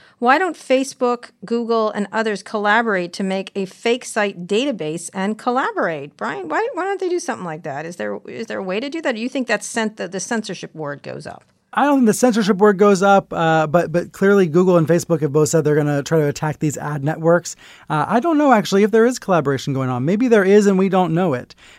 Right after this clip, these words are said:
Speaker 2: uh, in terms of some sort of record of, of these sites.
Speaker 1: No, they can't
Speaker 2: These
Speaker 1: decide
Speaker 2: sites
Speaker 1: on what
Speaker 2: do
Speaker 1: to have for lunch together, but go ahead.
Speaker 2: <laughs> Well, I was gonna say, these sites shift their shapes, ev-, you know, from time to time.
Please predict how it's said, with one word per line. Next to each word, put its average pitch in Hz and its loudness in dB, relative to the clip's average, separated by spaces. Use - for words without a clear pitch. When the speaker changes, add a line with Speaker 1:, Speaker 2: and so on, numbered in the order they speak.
Speaker 2:
uh, 160 0
in 165 6
terms 160 4
of 143 0
some 170 4
sort 160 2
of 131 -2
record 160 2
of, 131 -2
of 131 -4
these 139 -2
sites. 160 -2
Speaker 1:
No, 190 -2
they 220 -2
can't 180 2
Speaker 2:
These 202 -2
Speaker 1:
decide 196 2
Speaker 2:
sites 185 0
Speaker 1:
on - 6
what 247 4
Speaker 2:
do 214 4
Speaker 1:
to 180 2
have 170 -2
for - -10
lunch 156 -6
together, 143 -8
but 170 -12
go 196 -6
ahead. 175 -8
Speaker 2:
<laughs> - 2
Well, 226 6
I - 8
was 214 4
gonna 233 4
say, 214 8
these 190 4
sites 220 0
shift - -2
their 147 2
shapes, 185 0
ev-, 185 0
you 190 2
know, 165 4
from 170 0
time 175 2
to 170 2
time. 160 2